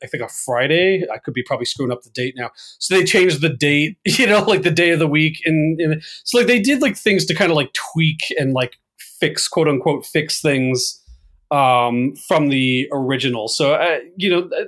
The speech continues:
there's, they did some interesting things with that. I, they gave her the Speechless song, which,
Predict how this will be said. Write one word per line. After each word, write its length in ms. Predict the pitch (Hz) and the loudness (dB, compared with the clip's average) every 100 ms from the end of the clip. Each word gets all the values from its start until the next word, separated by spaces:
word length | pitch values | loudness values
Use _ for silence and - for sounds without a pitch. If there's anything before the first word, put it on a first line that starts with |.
| - | -4
there's, 200 | 247 233 | -2 0
they 120 | 254 | 0
did 160 | 262 240 | 0 0
some 140 | 262 | 0
interesting 400 | 165 156 156 143 | 0 0 -2 -2
things 180 | 143 127 | 0 -2
with 100 | 131 | -2
that. 120 | 131 131 | 0 0
I, 180 | 151 | 0
they 160 | 147 151 | -2 -2
gave 220 | 160 170 | 2 2
her 100 | 160 | 0
the 460 | 151 147 143 139 135 _ _ _ _ _ _ | 0 2 2 0 -2 _ _ _ _ _ _
Speechless 640 | - - 180 156 160 156 | -10 -2 0 2 2 0
song, 640 | - 151 147 147 143 139 147 | 2 4 4 2 2 -2 0
which, 380 | 147 151 - | -2 0 -4